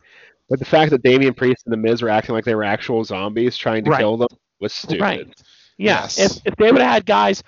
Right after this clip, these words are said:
Speaker 2: R-Truth and those guys, just dressing like it, and they're like, "Oh, they're dressing it to honor Da-,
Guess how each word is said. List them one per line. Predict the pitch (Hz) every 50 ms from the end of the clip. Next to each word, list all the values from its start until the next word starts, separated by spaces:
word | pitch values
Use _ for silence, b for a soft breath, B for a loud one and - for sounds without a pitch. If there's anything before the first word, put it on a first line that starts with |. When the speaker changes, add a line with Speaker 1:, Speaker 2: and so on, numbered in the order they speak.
| b b b b
Speaker 2:
R-Truth | - - 190 185 - - 196 185 190 185 -
and | 165 151
those | 151 151 143 135
guys, | 147 147 139 143 139 -
just | - 156 156 - -
dressing | - - 151 143 143 143 147 - - 165 160
like | 156 151 156 156 160 156 -
it, | 160 160 156
and | - 143
they're | 139
like, | 135 135 131 131 117 - - b b b b b b
"Oh, | b 190 196
they're | 185 170 156
dressing | - 156 170 160 165 - 160 151
it | 151 147 -
to | 143 -
honor | 110 139 143 135 135
Da-, | 139 127 147 135 135 135